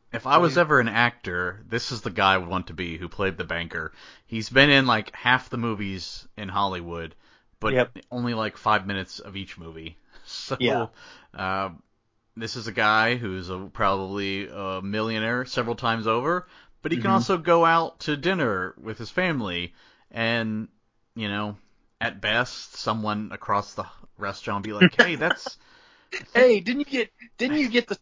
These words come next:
Speaker 2: smoke
Speaker 1: I,
Speaker 2: bomb
Speaker 1: I,
Speaker 2: in your mouth?"
Speaker 1: I think that's that guy from, uh, The Banker that was in Dark Knight, or
Speaker 2: Yeah.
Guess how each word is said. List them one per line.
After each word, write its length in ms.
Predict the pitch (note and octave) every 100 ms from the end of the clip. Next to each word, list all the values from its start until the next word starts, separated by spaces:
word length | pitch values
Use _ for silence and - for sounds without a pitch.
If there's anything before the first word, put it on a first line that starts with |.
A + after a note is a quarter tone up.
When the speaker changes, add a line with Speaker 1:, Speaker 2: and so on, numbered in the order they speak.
| -
Speaker 2:
smoke 180 | G3 G3+
Speaker 1:
I, 40 |
Speaker 2:
bomb 240 | A3+ A#3 A#3+
Speaker 1:
I, 40 |
Speaker 2:
in 40 |
your 100 | B3
mouth?" 380 | B3 C4 C#4+ C4 -
Speaker 1:
I 60 |
think 260 | - A3+ A#3
that's 240 | E3 -
that 220 | D#3+ D3 -
guy 320 | C#3+ F3 F3+
from, 420 | - D#3+ D3+ D3
uh, 260 | D3+ D3+ C#3+
The 100 | B2+
Banker 500 | - - G3+ C#3+ A#2
that 100 | A#2
was 200 | A#2+ A2+
in 140 | C3 B2+
Dark 280 | C#3 C#3+
Knight, 380 | C#3 E3 F#3 C#3
or 240 | G#2+ G2 F#2 - -
Speaker 2:
Yeah. 140 | G3+